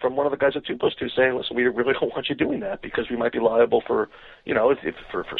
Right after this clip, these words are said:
slander or whatever it is." And, you know, I'm like, "You know what? You, you probably saved me 'cause I was probably gonna do something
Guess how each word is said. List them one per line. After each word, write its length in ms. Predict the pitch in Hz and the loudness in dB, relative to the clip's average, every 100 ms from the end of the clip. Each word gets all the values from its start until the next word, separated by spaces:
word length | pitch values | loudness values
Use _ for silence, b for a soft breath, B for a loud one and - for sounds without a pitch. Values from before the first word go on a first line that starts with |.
| - | 0
slander 380 | 113 151 156 139 | 4 4 4 2
or 80 | |
whatever 420 | 104 107 127 131 143 | 4 4 6 6 8
it 160 | 156 | 8
is." 80 | 147 | 6
And, 100 | 123 | 2
you 60 | 127 | 2
know, 160 | 117 | 2
I'm 340 | 107 98 107 110 | 2 0 0 0
like, 260 | 110 113 | 0 0
"You 60 | 127 | 2
know 100 | 131 | 4
what? 180 | 123 - | 2 0
You, 240 | 117 107 117 - | -6 -2 -4 -4
you 140 | 127 - | -10 -2
probably 260 | - 143 120 | 2 2 2
saved 220 | - 104 98 | 4 4 2
me 100 | 101 | -4
'cause 140 | 107 | 2
I 60 | 107 | 2
was 100 | - | 2
probably 320 | 127 110 107 | 0 0 -2
gonna 120 | 104 | -10
do 100 | 117 | -8
something 220 | 117 - | -8 -6